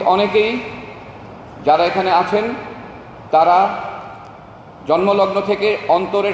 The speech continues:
সবটুকু দিয়ে তিল তিল করে সশস্ত্র বাহিনীকে গড়ে তুলেছেন এবং তাদের এই আত্মত্যাগ দেশ ও বিদেশে সেনা, নৌ ও বিমান বাহিনীকে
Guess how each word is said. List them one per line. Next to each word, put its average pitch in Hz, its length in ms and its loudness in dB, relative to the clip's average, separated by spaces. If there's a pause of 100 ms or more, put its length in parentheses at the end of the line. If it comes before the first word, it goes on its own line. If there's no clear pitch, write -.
(120)
সবটুকু 220 420 0
দিয়ে 143 320 0 (460)
তিল 240 280 -2
তিল 233 220 -2
করে 139 260 2 (580)
সশস্ত্র 196 440 0
বাহিনীকে 190 580 0 (480)
গড়ে 190 260 4
তুলেছেন 208 440 2 (680)
এবং 185 420 2
তাদের 185 320 4
এই 214 140 0
আত্মত্যাগ 202 560 2 (1000)
দেশ 214 280 2 (220)
ও 156 100 4
বিদেশে 185 520 2 (1160)
সেনা, 196 360 4 (500)
নৌ 196 420 2
ও 151 80 2
বিমান 180 300 0
বাহিনীকে 190 640 0